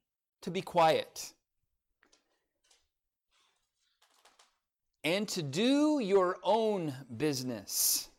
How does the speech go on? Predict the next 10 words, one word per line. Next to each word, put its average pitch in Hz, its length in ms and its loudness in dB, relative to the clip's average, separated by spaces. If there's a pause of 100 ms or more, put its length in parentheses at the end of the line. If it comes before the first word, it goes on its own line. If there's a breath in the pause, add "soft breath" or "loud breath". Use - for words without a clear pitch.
(1080)
and 135 160 -8
to 170 140 0
work 214 320 6
with 185 200 2
your 180 240 4
own 208 260 2
hands 160 580 0
as 175 480 4
we 170 420 -2 (300 soft breath)
commanded 151 720 -2